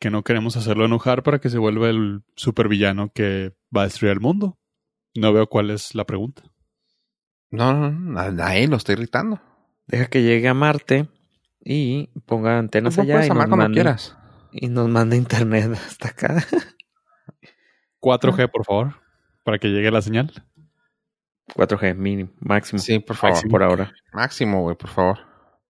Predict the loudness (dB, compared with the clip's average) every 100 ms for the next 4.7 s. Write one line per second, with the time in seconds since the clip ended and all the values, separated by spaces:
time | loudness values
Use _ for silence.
0 | _ _ _ _ _ -4 0 2 2 4
1 | 2 0 -2 -2 -2 0 0 0 -2 -2
2 | -2 0 -2 -2 0 0 0 0 -2 -4
3 | -6 -2 2 4 4 2 -2 -10 -16 -10
4 | -6 -2 -2 0 2 2 0